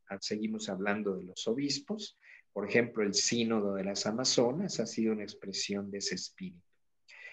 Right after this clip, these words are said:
Y por último está la Iglesia Universal. La Iglesia Universal, donde a través de los grandes concilios o el sínodo episcopal, el sínodo de obispos, estaría ahí,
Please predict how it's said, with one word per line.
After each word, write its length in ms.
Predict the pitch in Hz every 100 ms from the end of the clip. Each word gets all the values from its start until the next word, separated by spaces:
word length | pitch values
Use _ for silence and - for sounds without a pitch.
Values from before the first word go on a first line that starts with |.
| -
Y 100 | -
por 200 | 139 165
último 420 | 190 196 208 190 151
está 480 | - 156 165 156 -
la 140 | 131
Iglesia 400 | 123 127 139 147
Universal. 720 | 135 131 143 - 220 180 - - _ _ _ -
La 100 | 117
Iglesia 340 | 123 135 139
Universal, 640 | 135 131 127 - 143 143 -
donde 640 | 120 110 104 101 101 98 - _ _ _
a 140 | - -
través 380 | 110 107 117 113
de 80 |
los 220 | 110 101 104
grandes 400 | 110 110 110 -
concilios 880 | 107 107 - 113 110 110 104 101 -
o 160 | 92
el 140 | 90 92
sínodo 580 | - 110 107 107 101
episcopal, 840 | 104 104 107 - 127 - 123 127 143
el 100 | 107
sínodo 360 | - 104 104 110
de 100 | 127
obispos, 640 | 139 127 - - 202 - _ _ _ _
estaría 600 | 107 107 - 107 110 113
ahí, 360 | 104 107 110